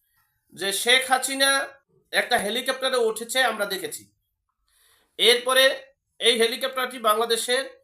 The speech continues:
একটা চক্কর দিয়েছে, আমরা দেখেছি। এরপরে আর এই হেলিকপ্টারটি আমরা আর দেখতে পাইনি। এমনকি এই হেলিকপ্টারটি ভারতে যদি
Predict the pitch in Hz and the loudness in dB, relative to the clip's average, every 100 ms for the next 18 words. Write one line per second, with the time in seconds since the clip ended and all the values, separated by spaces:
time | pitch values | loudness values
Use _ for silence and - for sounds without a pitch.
0 | _ - 214 220 254 254 277 240 277 269 | _ -14 -8 -2 0 0 -2 -8 -6 -4
1 | 285 285 285 - - 196 208 196 151 - | 0 0 -2 -12 -8 -2 0 -2 -6 -14
2 | 123 - 262 247 240 285 285 208 165 - | -14 -4 -2 -2 2 6 8 8 2 -8
3 | 196 180 190 208 208 196 175 165 156 147 | -6 -6 -6 -8 -10 -10 -6 -6 -2 -4
4 | 139 131 120 117 110 110 _ _ _ _ | -6 -18 -18 -16 -18 _ _ _ _ _
5 | _ _ _ _ _ - 220 311 320 240 | _ _ _ _ _ 4 6 6 0 2
6 | 247 233 247 277 277 277 269 285 247 156 | 2 6 4 4 -2 -2 -6 -6 -4 4
7 | 190 277 185 143 180 214 | 6 6 2 -4 -4 -6